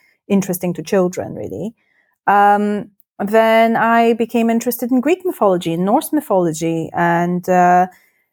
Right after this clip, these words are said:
uh, some Asian mythologies and, um,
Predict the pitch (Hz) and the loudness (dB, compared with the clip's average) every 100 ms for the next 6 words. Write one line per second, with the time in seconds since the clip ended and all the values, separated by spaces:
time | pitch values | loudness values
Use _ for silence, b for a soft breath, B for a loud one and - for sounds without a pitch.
0 | - 170 170 165 165 180 202 - 190 185 | -4 0 4 4 2 -2 -6 0 0 2
1 | 254 311 294 233 - 165 156 156 165 175 | 2 2 2 0 -2 -6 -4 -6 -6 -4
2 | 180 180 - - 175 175 175 175 170 | -6 -6 -12 -6 -4 -4 -4 -8 -12